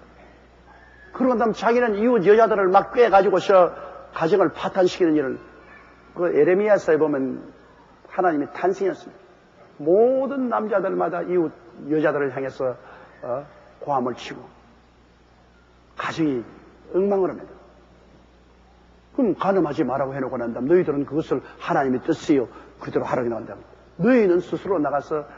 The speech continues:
어, 이웃집 여자들을 꿰고 간음한 그런 죄를 지으니까 지식이 있어도 지식을 따라 살지 못하니까 그 지식이 아무 소용이 없지요.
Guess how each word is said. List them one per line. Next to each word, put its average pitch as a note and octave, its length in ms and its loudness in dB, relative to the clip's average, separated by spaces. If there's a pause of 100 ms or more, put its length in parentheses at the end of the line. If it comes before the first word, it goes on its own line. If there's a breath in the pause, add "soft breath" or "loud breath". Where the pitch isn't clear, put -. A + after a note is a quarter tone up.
(240 loud breath)
어, C3 140 -18 (1300)
이웃집 C#3 380 -4
여자들을 B2 480 -8 (460)
꿰고 D#3+ 300 -8 (760)
간음한 - 380 -6 (720)
그런 D3 220 -2
죄를 B2 400 -10 (1700 soft breath)
지으니까 E3 500 2
지식이 G#3 840 2
있어도 G#3 600 4 (240 loud breath)
지식을 G#3+ 520 2
따라 F3 200 6
살지 G#3 400 4
못하니까 G#3+ 580 2
그 A3 200 0
지식이 A#3 420 0
아무 F#3 180 4
소용이 G3 360 8
없지요. E3 340 4